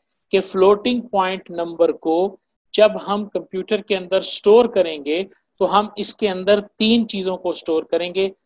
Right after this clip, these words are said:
Number one, उसके exponent को, number two, उसके mantissa को,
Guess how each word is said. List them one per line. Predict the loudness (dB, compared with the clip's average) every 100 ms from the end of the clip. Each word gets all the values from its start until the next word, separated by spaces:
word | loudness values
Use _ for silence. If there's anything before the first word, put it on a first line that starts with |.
| _ -6
Number | 0 2 2
one, | 2 -2
उसके | -6 -10 -4
exponent | 0 0 -2 -4 -2 -2 -4 -2
को, | 0 0 -4 _ _ _ _
number | -6 -2 -2 -2
two, | -2 -2 -2 -4
उसके | -6 -8 -2 0
mantissa | 0 -6 -10 -10 -6 -4 0 0
को, | 2 0 0